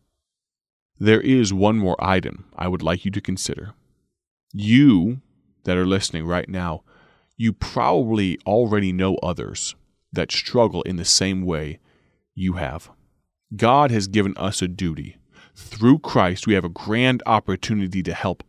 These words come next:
others in this fight. He's calling on you to stand. Ephesians six thirteen, "Wherefore take unto you the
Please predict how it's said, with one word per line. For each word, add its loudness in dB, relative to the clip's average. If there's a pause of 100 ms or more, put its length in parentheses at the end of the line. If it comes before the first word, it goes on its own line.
others 0
in -4
this -2
fight. -10 (300)
He's -6
calling 0
on -8
you 2
to -6
stand. -4 (360)
Ephesians 0
six 0
thirteen, -6
"Wherefore 0
take -4
unto -4
you 0
the -4